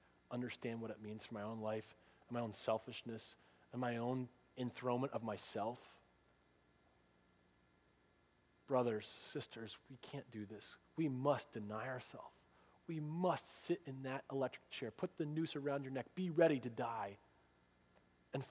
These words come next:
follow after Jesus Christ. He is the leader. He is the king. Follow after him in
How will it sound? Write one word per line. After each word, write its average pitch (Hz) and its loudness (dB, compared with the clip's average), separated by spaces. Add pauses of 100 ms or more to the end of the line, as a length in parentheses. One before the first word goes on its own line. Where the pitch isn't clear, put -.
follow 131 2
after 110 -4
Jesus 101 -8
Christ. - -10
He 190 2
is 175 4
the 160 0
leader. 123 0
He 208 6
is 208 6
the 170 4
king. 120 -2 (160)
Follow - 6
after 131 4
him 123 0
in 123 -4